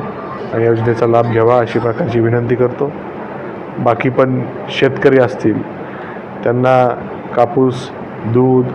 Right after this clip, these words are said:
सोयाबीन, अ, अ, बाकी कांदा या सर्वसाठी अनुदान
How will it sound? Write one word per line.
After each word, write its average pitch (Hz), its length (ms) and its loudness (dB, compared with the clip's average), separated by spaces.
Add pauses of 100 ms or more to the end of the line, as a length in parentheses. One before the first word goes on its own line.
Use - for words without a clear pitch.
(320)
सोयाबीन, 123 720 2 (640)
अ, 120 80 0 (2500)
अ, 123 240 -2
बाकी 117 320 -2
कांदा 127 600 4 (720)
या 127 100 2
सर्वसाठी 135 600 4
अनुदान 131 440 4